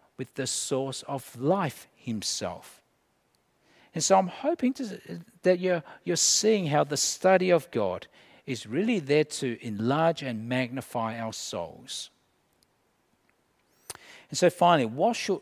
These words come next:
all this do to our hearts? Well, far from seeing the Trinity like an appendix, we can just ignore it or do away with it.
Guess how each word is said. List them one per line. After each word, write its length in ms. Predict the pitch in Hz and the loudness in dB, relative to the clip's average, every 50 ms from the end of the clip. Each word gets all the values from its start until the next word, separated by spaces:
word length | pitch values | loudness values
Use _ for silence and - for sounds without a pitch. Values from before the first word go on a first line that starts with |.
| _ - | _ -8
all 260 | 139 151 160 170 170 135 | -6 -4 -2 -2 -2 -2
this 340 | 139 143 127 117 - - | -4 -6 -6 -6 -6 -8
do 400 | - - - 123 120 117 120 117 113 _ _ _ _ | -10 -8 -6 -4 -4 -4 -6 -8 -12 _ _ _ _
to 220 | - - 131 123 117 | -12 -8 -4 -2 -2
our 100 | 110 101 | -2 -4
hearts? 560 | - - 85 87 - - - - - - - _ _ _ _ _ _ _ _ _ _ _ _ _ _ _ _ _ _ _ - - - - - - - _ _ _ _ - | -4 -6 -6 -6 -6 -8 -8 -6 -6 -6 -8 _ _ _ _ _ _ _ _ _ _ _ _ _ _ _ _ _ _ _ -20 -20 -20 -20 -20 -20 -20 _ _ _ _ 0
Well, 120 | 151 151 143 | 2 2 2
far 420 | - - - - 180 185 202 196 | 2 2 6 8 10 10 10 8
from 260 | - - 190 175 170 | 6 4 0 0 0
seeing 420 | 143 - - - 143 143 143 139 127 | 0 -2 0 2 4 4 4 2 2
the 140 | 123 139 - | 0 0 -2
Trinity 720 | - - - - 147 147 143 131 110 104 101 92 87 - _ _ - | -2 -8 -8 -6 -4 -2 -2 -2 -2 -4 -6 -8 -10 -14 _ _ -6
like 260 | 117 120 123 - - | -2 -2 -2 -2 -4
an 100 | 120 113 | -6 -6
appendix, 760 | 110 - - 110 117 104 87 87 - - - - - - - - _ _ _ _ - | -6 -8 -8 -8 -8 -8 -8 -10 -12 -12 -10 -8 -8 -8 -10 -12 _ _ _ _ -16
we 100 | - 101 | -16 -14
can 180 | - 101 90 | -12 -12 -12
just 280 | - - 95 - - - 175 | -12 -10 -8 -8 -8 -8 -10
ignore 440 | 113 - 110 110 127 139 147 156 156 | -12 -10 -4 -2 0 4 6 6 6
it 60 | 156 151 | 4 2
or 160 | 123 113 104 | -2 -6 -8
do 240 | 95 95 117 123 117 | -6 -4 -2 0 0
away 300 | 113 110 101 104 98 101 | 2 2 2 2 2 0
with 240 | 92 98 92 90 | -2 -6 -8 -6
it. 140 | 95 92 - | -6 -8 -8